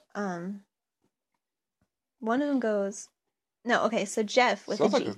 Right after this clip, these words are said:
Speaker 2: the start of a joke. So four hipsters walk into a coffee
Speaker 1: Okay.
Speaker 2: shop.
Speaker 1: Jeff with a G
Speaker 2: <sighs>
Speaker 1: is reading the newspaper.
Speaker 2: Okay.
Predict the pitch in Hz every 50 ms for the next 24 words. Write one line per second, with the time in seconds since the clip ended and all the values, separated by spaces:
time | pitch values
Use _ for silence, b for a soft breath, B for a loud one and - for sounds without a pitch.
0 | 117 95 98 - - - 117 117 107 104 101 104 110 107 107 95 - - - 98
1 | - - _ - 156 156 185 190 - - - 151 143 - - - 117 101 101 -
2 | 110 113 127 135 - 135 - - - 98 - - - - 113 104 - - - 104
3 | 98 - - 95 95 - - - 226 220 - 240 233 294 - 427 427 - 539 415
4 | - - 190 151 151 180 208 - _ _ _ _ - - - - - - - -
5 | _ _ - - 214 214 208 208 202 196 202 202 208 - - 208 208 196 247 269
6 | 285 294 302 277 220 190 180 - - 170 175 - - 180 170 196 190 _ _ _
7 | _ _ _ _ _ _ _ _ - 95 92 - 101 98 95 107 -